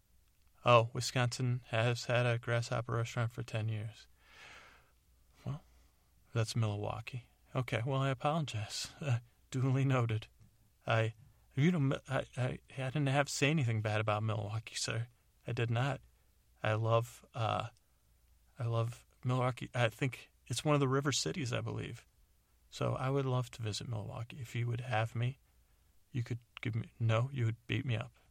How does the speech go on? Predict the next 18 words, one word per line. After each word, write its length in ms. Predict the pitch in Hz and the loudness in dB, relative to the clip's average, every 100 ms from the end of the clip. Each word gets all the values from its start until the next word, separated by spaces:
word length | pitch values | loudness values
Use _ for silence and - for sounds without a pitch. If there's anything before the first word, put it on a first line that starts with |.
| _ | _
Great. 260 | - 196 - - - - | -2 -2 -4 -12 -20 -6
Okay, 300 | - 185 208 151 | -4 -2 -4 -4
let's 180 | 147 | -4
keep 220 | - 190 - | -4 -4 -4
going, 200 | 160 151 | -2 0
folks. 460 | 175 196 - - - _ - _ _ _ _ _ _ _ - 110 | -2 -2 -4 -8 -12 _ -20 _ _ _ _ _ _ _ -20 -4
Okay, 320 | 120 117 123 104 | 0 2 2 0
up 180 | 107 | -2
here 380 | - 117 107 98 - _ | 0 2 2 0 -8 _
at 140 | 110 - | -10 -8
the 100 | 104 | -10
top 300 | - 107 - | -8 -8 -6
of 60 | |
this 180 | 104 - | -4 -2
hill, 180 | 113 104 | -2 -2
you're 120 | 104 | -4
gonna 200 | 107 101 | -4 0
see 460 | - - 110 98 | 0 2 0 -4